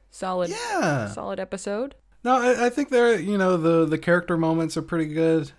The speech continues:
Speaker 2: It's, it's just that the, the main, like, the plot that is kind of the, the,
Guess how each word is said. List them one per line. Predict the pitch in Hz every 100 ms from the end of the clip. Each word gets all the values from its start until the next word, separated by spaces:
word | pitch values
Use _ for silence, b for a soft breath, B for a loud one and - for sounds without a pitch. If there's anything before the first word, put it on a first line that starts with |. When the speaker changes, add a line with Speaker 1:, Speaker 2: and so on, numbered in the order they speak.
| _
Speaker 2:
It's, | 131 131 - -
it's | 135 135 -
just | 156 143
that | 147 139
the, | 127 123 113
the | 117 113
main, | 127 143 147 143 135 -
like, | 123 117
the | -
plot | - 139 135 131
that | 117
is | 110 107 101 -
kind | 131 117 110
of | 104 101 - b b b b b _
the, | 127 123 143 135
the, | 135 143 143 139